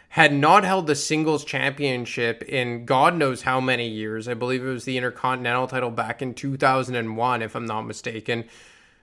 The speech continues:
now show up on the opposite show and insert himself into the main event picture. And as we know, he show-, goes on to win the World Heavyweight Championship at WrestleMania twenty. And over on SmackDown, you have Eddie Guerrero,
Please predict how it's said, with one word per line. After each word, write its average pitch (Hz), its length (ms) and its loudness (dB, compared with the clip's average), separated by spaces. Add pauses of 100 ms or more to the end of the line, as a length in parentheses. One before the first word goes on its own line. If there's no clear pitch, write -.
(100)
now 156 440 10
show 190 440 4
up 165 360 4
on 135 680 2 (340)
the 147 240 0
opposite 190 520 6
show 131 580 2 (500)
and 156 140 4
insert 160 400 4
himself 156 400 2
into 139 220 2
the 127 80 0
main 127 200 2
event 120 300 0
picture. - 460 -14 (440)
And 151 120 6
as 151 240 8
we 151 100 2
know, 143 220 6
he 139 240 -2
show-, 139 280 0
goes 135 320 2
on 127 220 2
to 135 140 -6
win 123 480 0 (300)
the 139 100 2
World 143 340 6
Heavyweight 135 460 4
Championship 123 960 -2
at 123 100 2
WrestleMania 117 500 -2
twenty. - 420 -4 (680)
And 147 140 6
over 156 200 8
on 147 140 8
SmackDown, 160 800 4
you 139 120 2
have 135 120 4
Eddie 151 200 2
Guerrero, 151 640 4